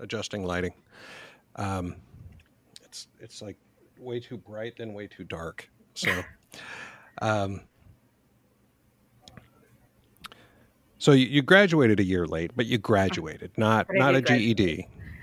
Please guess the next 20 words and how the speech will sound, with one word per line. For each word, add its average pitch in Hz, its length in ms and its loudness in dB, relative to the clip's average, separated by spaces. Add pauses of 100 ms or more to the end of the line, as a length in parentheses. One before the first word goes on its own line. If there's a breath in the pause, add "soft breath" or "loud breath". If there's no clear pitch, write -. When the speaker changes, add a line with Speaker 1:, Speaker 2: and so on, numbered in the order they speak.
(160 loud breath)
Speaker 2:
No. 160 120 -6 (760)
Yeah, 156 200 -6
I 143 60 -4
got 175 200 0
Speaker 1:
Um, 175 60 2
Speaker 2:
a 165 180 -2 (380)
high 180 100 -2
school 196 260 -6
diploma 147 460 -8
and 165 100 -10
everything. 147 540 -14 (220)
Yeah. - 580 -20 (840 loud breath)
Speaker 1:
I, 110 220 0
I 107 40 4
dated 95 340 4
a 92 60 0
girl 92 300 2
in 87 60 -2
high 90 180 -4
school. 85 540 -6